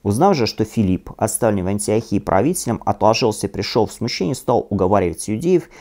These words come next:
смирился и клялся исполнить все справедливые требования". Ну, что здесь произошло, вот этот про Филипп, это еще один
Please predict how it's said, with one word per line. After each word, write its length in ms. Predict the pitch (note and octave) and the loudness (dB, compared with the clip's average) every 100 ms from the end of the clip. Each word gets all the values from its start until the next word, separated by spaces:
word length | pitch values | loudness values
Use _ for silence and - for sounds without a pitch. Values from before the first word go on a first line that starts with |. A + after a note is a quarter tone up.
| - - | -20 -10
смирился 880 | - A#2 A#2+ C#3+ E3+ D#3+ - C3 - | -2 2 4 6 4 2 0 0 0
и 100 | A2+ | -4
клялся 420 | A2 C#3 A#2+ - | 4 6 6 4
исполнить 320 | - - B2+ A#2 | -4 0 0 2
все 240 | - A2+ | 2 2
справедливые 580 | G#2 F#2 F#2+ F#2+ F#2+ F#2+ | 2 -2 0 2 4 2
требования". 540 | - F#2+ D2+ D2+ C#2+ - - - - | 4 2 2 -4 -8 -10 -16 -6 0
Ну, 140 | B2+ | 2
что 280 | - - C#3 | 0 4 6
здесь 260 | A2+ B2+ B2+ | 6 6 4
произошло, 560 | - A#2+ B2 A#2+ G3+ | 4 2 4 4 6
вот 140 | C#3+ A2+ | 6 6
этот 240 | G#2 - | 2 -2
про 340 | - - A2+ G2+ | -2 4 4 4
Филипп, 440 | - B2+ A2+ - - | 2 4 4 2 0
это 300 | A#2 A#2+ A#2+ | 0 2 0
еще 680 | A#2 B2 D#3 - - D3 - | 0 2 0 0 4 6 6
один 540 | G#2+ A2 A#2 A#2 F#2+ | 2 0 2 2 0